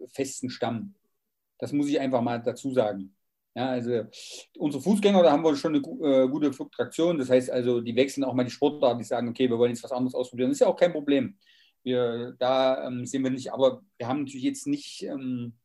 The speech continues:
deswegen müssen wir das mal abwarten. Ich kann's jetzt noch nicht sagen. Also wir haben aktuell keine Abmeldung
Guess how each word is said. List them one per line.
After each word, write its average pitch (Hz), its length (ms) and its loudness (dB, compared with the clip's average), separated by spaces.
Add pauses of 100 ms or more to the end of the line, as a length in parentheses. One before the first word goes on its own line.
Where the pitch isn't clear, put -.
(600)
deswegen 143 720 0
müssen 160 180 -2
wir 160 80 0
das 147 140 -4 (160)
mal 131 160 -2
abwarten. 107 580 -4 (360)
Ich - 320 -16
kann's 151 400 -6
jetzt 156 300 -2
noch 156 300 -4
nicht 139 160 -2
sagen. 160 240 2
Also 131 140 0
wir 127 80 4
haben 143 460 -4
aktuell 143 420 -2
keine 139 260 2
Abmeldung 190 600 0